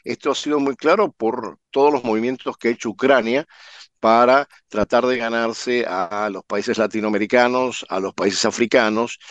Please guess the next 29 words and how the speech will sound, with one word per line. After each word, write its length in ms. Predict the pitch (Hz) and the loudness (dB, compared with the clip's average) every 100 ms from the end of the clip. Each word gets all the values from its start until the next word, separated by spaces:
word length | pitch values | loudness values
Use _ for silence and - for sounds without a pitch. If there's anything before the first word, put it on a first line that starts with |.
| - - - | -20 -20 -16
inclusive 480 | 90 - - 120 117 | -16 -16 -8 -2 -2
a 40 | |
algunos 240 | 107 113 | -2 -4
países 280 | 113 113 117 | -4 -6 -2
asiáticos, 680 | 135 - 120 - 127 170 - - - - | -2 2 2 2 -8 -16 -18 -20 -20 -20
y 120 | 127 | -14
que 120 | 110 139 | -8 -6
no 80 | |
ha 20 | 170 | -6
funcionado, 640 | 175 165 185 151 151 202 | -6 -4 0 2 2 -2
como 220 | - 92 | -8 -10
lo 100 | 92 | -8
ha 60 | 101 | -8
comprobado 920 | 117 104 98 98 110 110 95 80 73 85 | -6 -4 0 4 6 6 4 0 -8 -14
la 340 | 78 80 62 | -12 -10 -10
reunión 300 | - - 107 | -12 -8 -6
de 80 | 104 | -4
Suiza, 380 | - 202 - - | -2 -2 -4 -6
¿no? 100 | 117 156 _ - - - - | -12 -14 _ -20 -18 -20 -6
Entonces, 420 | 139 143 156 - | -2 2 2 4
eh, 140 | 131 | 2
la 260 | 110 113 117 _ | 4 2 0 _
pugna 420 | 220 254 226 156 | -2 0 2 0
por 180 | 117 113 | 0 -2
el 100 | 110 | -2
sur 260 | - 139 127 | -4 -6 -2
global 460 | 120 123 135 156 - _ _ | 2 4 4 2 -6 _ _
es 220 | 120 117 | -8 -4
la 200 | 120 104 | -2 -2